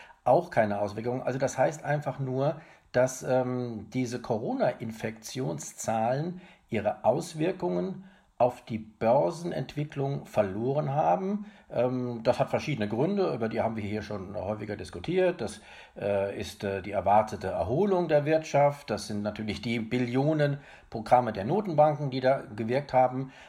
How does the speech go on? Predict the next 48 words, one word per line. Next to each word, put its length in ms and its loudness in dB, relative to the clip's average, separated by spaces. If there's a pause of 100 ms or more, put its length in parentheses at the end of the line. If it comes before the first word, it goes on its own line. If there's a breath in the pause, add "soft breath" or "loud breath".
Ähm, 160 0
das 160 4
heißt 220 8
natürlich 320 0
nicht, 220 0
dass 160 2
es 80 -4
nicht 100 0
irgendwann 480 4
wieder 220 4
mal 420 4 (320 loud breath)
aufgrund 460 4
von 160 2
Corona 340 6
doch 220 2
einen 280 -4
Börseneinbruch 640 2
geben 220 -8
kann. 120 -2
Also 200 -2
ich 240 -8
bin 160 -2
lang 180 4
genug 220 -4
im 100 -8
Geschäft, 340 -4
um 140 -8
nicht 180 -10
das 160 0
auch 260 -2 (200 loud breath)
zu 160 -8
wissen. 240 -2
Es 140 -8
kann 180 -2
durchaus 320 -2
auch 140 -2
wieder 300 0 (180 loud breath)
mal 220 0
als 200 -4
Thema 300 -4
aufgenommen 560 -2
werden. 260 0
Im 140 -4
Moment 640 0 (400 loud breath)
ist 320 0
die 100 -2
Infektionsentwicklung 920 -4
aber 300 -4